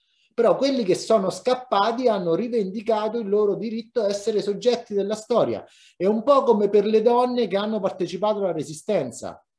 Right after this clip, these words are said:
Le donne non è che sono scappate dai bandi, come i renitenti alla leva o i militari dopo l'otto settembre. La scelta delle donne di partecipare alla resistenza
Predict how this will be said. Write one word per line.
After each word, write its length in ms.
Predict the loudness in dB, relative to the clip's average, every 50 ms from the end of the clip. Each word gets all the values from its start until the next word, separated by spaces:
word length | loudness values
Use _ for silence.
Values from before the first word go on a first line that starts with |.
| _ _ _ _
Le 140 | _ 0 4 6
donne 720 | 6 6 6 4 2 0 -2 -2 -2 -2 -2 -4 -10 _ _ _ _ _ _ _ _ _ _ _ _ _ _ _
non 120 | -6 -2 -2
è 60 | -2
che 140 | -2 -2 -4
sono 260 | -2 0 0 0 0
scappate 640 | -2 0 0 0 0 2 2 2 2 2 2 2 2
dai 180 | 2 2 2
bandi, 640 | 2 0 0 0 -2 -2 -6 -8 -8 -8 -10 -10 -12 -16 _ _ _ _ _ _ _ _ _ _ _ _ _ _ _
come 240 | 0 0 0 2 2
i 60 | 2
renitenti 580 | 2 2 0 -2 0 2 2 2 2 2 -2
alla 180 | -2 -2 -2 -2
leva 520 | 0 2 2 2 2 0 0 -2 -2 -4
o 80 | -6 -6
i 40 | -6
militari 600 | -6 -8 -8 -8 -4 -2 -2 -2 -2 -2 -2 -2
dopo 240 | -2 -2 0 -2 -2
l'otto 300 | -2 -2 -4 -6 -8 -10
settembre. 680 | -10 -10 -10 _ -10 -10 -8 -10 -12 -16 -16 -20 -20 _ -20 -20 -20 -20 -20 -18
La 120 | -10 -10 -8
scelta 460 | -6 -2 -2 -2 -2 -2 -4 -4 -2
delle 240 | -2 -2 -2 -2 0
donne 360 | 2 2 2 2 0 -4 -8
di 100 | -12 -10
partecipare 580 | -10 -10 -10 -10 -12 -12 -6 -4 -4 -2 -2 -2
alla 140 | -2 -2 -4
resistenza 840 | -6 -8 -12 -12 -16 -10 -8 -6 -6 -6 -6 -6 -6 -6 -6 -8